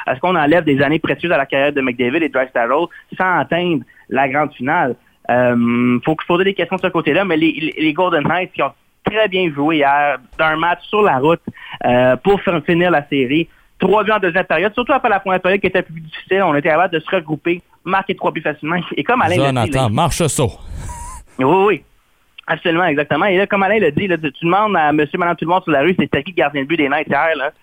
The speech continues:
Speaker 1: Il n'y en a pas grand, <laughs> grand personne qui savent c'était qui. Euh, donc, Hill qui a très bien joué,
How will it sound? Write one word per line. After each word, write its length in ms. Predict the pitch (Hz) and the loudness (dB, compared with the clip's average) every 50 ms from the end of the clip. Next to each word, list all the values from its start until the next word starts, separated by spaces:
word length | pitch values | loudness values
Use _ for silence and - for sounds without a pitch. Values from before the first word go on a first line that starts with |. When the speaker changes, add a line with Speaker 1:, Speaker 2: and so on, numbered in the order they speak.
| _ _ _ - | _ _ _ -4
Speaker 1:
Il 20 | |
n'y 40 | 131 | -2
en 20 | 151 | -2
a 60 | 147 | 0
pas 140 | - 190 170 | -2 -2 -2
grand, 180 | 180 185 180 | 0 -2 -2
<laughs> 40 | 170 | -2
grand 400 | 156 156 147 135 131 - - 156 | -2 -4 -4 -4 -8 -8 -6 -6
personne 360 | 156 147 - - - 202 185 | -6 -8 -6 -4 -4 -4 -4
qui 120 | - - - - | -4 -6 -4 -2
savent 160 | 165 160 165 | -2 0 0
c'était 300 | - - 147 - 131 113 - - | -2 -4 -2 -4 -4 -6 -6 -6
qui. 160 | 160 175 - - - - - - - - - | -6 -8 -8 -10 -14 -16 -14 -6 -4 -2 0
Euh, 320 | 110 120 120 123 123 127 127 | 2 2 4 4 4 2 2
donc, 240 | 143 147 139 131 | 2 0 0 2
Hill 160 | 156 196 202 196 | 2 0 0 0
qui 60 | - | -2
a 60 | 147 | -4
très 180 | 143 - 156 147 | -2 -2 -2 -2
bien 180 | 143 151 147 135 | 0 0 -2 -2
joué, 360 | 135 131 131 143 151 160 | -2 -2 -2 -2 -2 -4